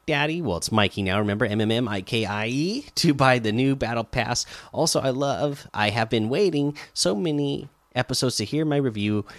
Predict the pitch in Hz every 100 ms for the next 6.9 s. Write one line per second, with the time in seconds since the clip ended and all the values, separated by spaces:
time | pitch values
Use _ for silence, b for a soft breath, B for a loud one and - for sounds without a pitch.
0 | B B _ 82 82 78 - 104 80 64
1 | 85 - 120 135 135 - - 101 95 80
2 | 73 - - 117 156 156 151 - 123 110
3 | 113 107 110 117 _ _ _ _ _ 85
4 | 78 78 - 139 - 87 78 85 98 95
5 | 95 85 85 127 - 95 90 87 - 123
6 | 113 110 104 123 156 - - 180 190